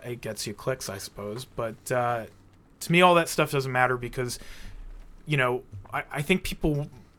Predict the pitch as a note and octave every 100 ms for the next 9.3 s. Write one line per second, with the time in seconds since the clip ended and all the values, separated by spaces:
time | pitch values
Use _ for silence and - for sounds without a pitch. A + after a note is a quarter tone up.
0 | - - - - - C#3+ C#3+ C3+ C#3+ D3+
1 | D3+ C#3+ - C3+ D#3 C#3+ C3 - C#3 B2+
2 | C3+ B2 B2+ A#2+ A#2+ A#2+ A#2+ A#2+ A2+ B2+
3 | D3 D3+ - D#3+ D#3+ D#3+ D#3+ - E3 E3
4 | D3+ E3 E3 C#3 C3 - C#3+ D3+ D#3 D#3
5 | D3+ D3 - - - - - - _ -
6 | - _ - - - A3+ A3+ D3 - G3
7 | G3+ G3+ F3+ F3 E3 D3 D#3 D3+ C#3+ C#3
8 | C3+ C3 C3 B2 - D#3+ D#3 E3 G3+ G3
9 | D3+ D#3+